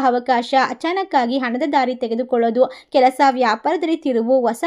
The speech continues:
ಯೋಚನೆಗಳಲ್ಲಿ ಜೀವನದಲ್ಲಿ ಹೊಸ ವ್ಯಕ್ತಿಯ ಪ್ರವೇಶ, ಇವೆಲ್ಲವೂ ಕೂಡ ನಿಮ್ಮ ಜೀವನವನ್ನ ಬದಲಾಯಿಸಲು ದೇವರು ಕಳಿಸಿರುವಂತಹ ವಿಶೇಷವಾದ ಶಕ್ತಿಯ ಮಾರ್ಗದರ್ಶಕವಾಗಿದೆ. ಒಟ್ಟಾರೆಯಾಗಿ ವೃಷಭ ರಾಶಿಯವರಿಗೆ ಅಮಾವಾಸ್ಯೆ ನಂತರ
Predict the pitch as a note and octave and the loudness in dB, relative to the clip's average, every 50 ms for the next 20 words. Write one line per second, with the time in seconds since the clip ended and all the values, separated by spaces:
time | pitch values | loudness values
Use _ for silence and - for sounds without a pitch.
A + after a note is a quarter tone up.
0 | F#4 F#4+ E4+ D4+ C#4 C#4 C4+ B3 B3 A#3 A#3 A#3 A#3 A#3 A#3+ B3+ A#3+ - C4 B3 | 0 2 2 0 0 -2 -4 -4 -4 -2 0 0 0 0 0 -4 -4 -4 -6 -6
1 | A3+ A3+ A3 A#3+ B3+ E4 E4 E4+ F4+ - - - _ - B3 A#3+ B3 D#4+ F4+ G4+ | -4 -4 -4 -2 -2 0 0 -2 -4 -6 -14 -10 _ 0 0 0 2 0 2 2
2 | F4+ C#4+ C4+ - - C4 B3+ B3 B3 A#3+ A3 A3+ A3+ A#3+ A#3+ - D4 E4+ F4 D#4 | 2 2 0 0 -2 -2 0 0 -2 -2 -2 -2 -2 -2 0 0 0 0 0 -2
3 | C#4+ A#3+ A#3+ A3+ A#3+ C4+ E4+ G4+ G4 - D4 B3 B3 B3 B3+ B3+ A#3 A#3 A3+ A#3 | -2 -2 -2 0 0 2 2 2 2 2 2 2 2 2 0 0 -2 -2 -2 -2
4 | A#3 A#3 - C#4 D#4 F#4+ F#4 D#4+ C#4+ B3 A#3 A#3 A#3+ A#3+ A#3+ A3+ A3+ A3 A#3 A#3+ | -4 -4 -4 -6 -4 -2 -2 -2 0 -2 -2 -2 -2 -2 -2 -2 -2 -2 0 0
5 | A#3 A3 B3+ - - G4+ F4 G4+ G4+ - - - _ _ B3 B3+ C4 D#4 G#4+ B4 | 0 -2 -2 -2 0 0 0 0 -2 -4 -10 -20 _ _ 4 4 6 6 4 2
6 | A#4+ - C4+ B3 B3 - C4 B3 A#3+ B3 A#3+ B3 C4 C4+ C4 A#3+ A#3 - D4 F#4 | 2 2 0 0 0 -2 -4 -4 -4 -4 -2 0 0 0 0 -2 -4 -6 -6 -4
7 | - G#4 F4+ C#4+ A#3 G#3+ A3 A#3+ B3+ B3+ - C#4+ C4+ C#4 _ - C4+ A#3+ A#3 C#4 | -4 -2 0 0 -2 0 -2 -2 -2 -2 -2 -4 -4 -4 _ -4 -4 -2 0 0
8 | D4 D4 B3+ A#3 A3+ B3 A#3 A3+ A#3 - - A#3+ A#3 A#3 A3+ A3+ A3 A3+ A3 G#3+ | 0 0 0 0 -2 -2 -4 -4 -6 -6 -8 -6 -4 -2 0 0 -2 -2 -2 0
9 | A3+ A#3+ A#3 - - _ _ C#4+ D4+ E4+ G#4 G#4+ G4 F4 F4 D#4+ F4+ E4+ C#4 B3 | 2 2 2 2 -2 _ _ 0 2 2 2 2 2 2 2 2 2 2 2 0
10 | - D4 D#4 F4+ F#4+ F#4 D4+ C4+ C#4+ C#4 - D4 C#4+ C#4 C#4+ B3 C#4+ D4 D4 C4+ | 0 0 0 2 2 2 2 0 0 -2 -2 0 0 0 0 0 0 0 0 0
11 | A3+ A3 B3+ C#4+ D#4+ E4 F4 E4+ - F#4 F#4 E4+ D4 B3 B3 A#3+ B3+ B3 | 0 0 -2 -2 0 -2 -2 -2 -2 -2 -2 0 0 -2 -2 -4 -2 0